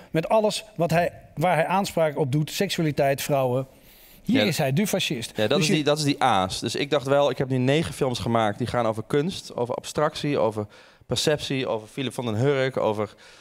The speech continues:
Speaker 2: over mijn relatie tot mecenassen, over van alles en nog wat.
Speaker 1: Mhm.
Speaker 2: En hij heeft geen krant over geschreven. De enige die er aandacht aan heeft besteed, ben jij.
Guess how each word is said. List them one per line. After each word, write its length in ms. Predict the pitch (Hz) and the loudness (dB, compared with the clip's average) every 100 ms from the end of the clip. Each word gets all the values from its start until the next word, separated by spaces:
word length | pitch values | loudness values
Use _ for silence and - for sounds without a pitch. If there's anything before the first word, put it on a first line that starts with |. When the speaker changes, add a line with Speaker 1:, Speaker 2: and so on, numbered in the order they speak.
| - - | -20 -10
Speaker 2:
over 240 | - 110 117 | -4 -2 0
mijn 160 | 120 | 2
relatie 480 | 113 120 123 - 123 | 4 4 2 0 -4
tot 180 | - 117 | -4 -4
mecenassen, 960 | 110 - 151 139 131 - 135 127 127 | -2 0 0 0 -4 -2 0 2 2
over 260 | 98 110 117 | 0 0 -2
van 100 | 139 | 2
alles 200 | 185 185 | 2 2
en 80 | 147 | 2
nog 160 | 147 170 | 0 0
wat. 140 | 180 | 0
Speaker 1:
Mhm. 160 | 151 156 240 - - | 0 0 -2 -6 -6
Speaker 2:
En 100 | 127 | 0
hij 60 | |
heeft 120 | 131 - | 0 0
geen 140 | 139 | -4
krant 280 | 151 175 170 | 0 0 2
over 180 | 131 120 | -2 -2
geschreven. 360 | - 143 123 | -2 0 2
De 60 | 127 | 0
enige 240 | 135 139 | -2 -2
die 100 | 127 | -2
er 100 | 123 | 0
aandacht 220 | 131 127 | 0 -2
aan 100 | 127 | -4
heeft 140 | 117 - | -6 -6
besteed, 300 | - 120 113 | -4 -4 -4
ben 200 | - 107 | -6 -4
jij. 320 | 110 101 127 | 0 0 -2